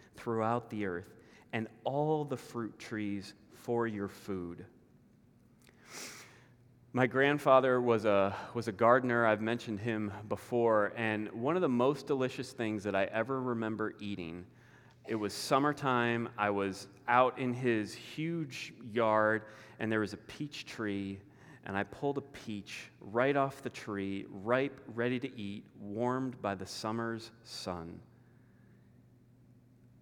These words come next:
Creation is a million times better than that. God says, "Look, look at what I have given you. Look at what I have made. It's a feast.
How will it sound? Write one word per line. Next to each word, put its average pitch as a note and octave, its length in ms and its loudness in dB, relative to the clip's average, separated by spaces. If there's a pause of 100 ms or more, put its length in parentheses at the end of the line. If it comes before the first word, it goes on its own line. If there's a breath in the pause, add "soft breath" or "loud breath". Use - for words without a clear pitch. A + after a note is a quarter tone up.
(1160)
Creation B2+ 920 0
is G#2 440 -2
a A2 40 -8
million A2+ 480 0
times F#2 440 -6
better F#2+ 320 -4
than F2 200 -8
that. F2+ 280 -10 (500 loud breath)
God C3 300 4
says, A2+ 360 -4 (360)
"Look, A#2+ 520 -6 (800 soft breath)
look F3+ 280 0
at F3 80 0
what D#3+ 160 0
I D3+ 80 2
have B2 180 0
given E3+ 300 0
you. A#2+ 80 2
Look C3 180 0
at D#3+ 100 0
what D3 140 4
I D3 120 6
have B2+ 200 4
made. C3 540 2 (680 loud breath)
It's - 160 -4
a - 40 -2
feast. - 760 -2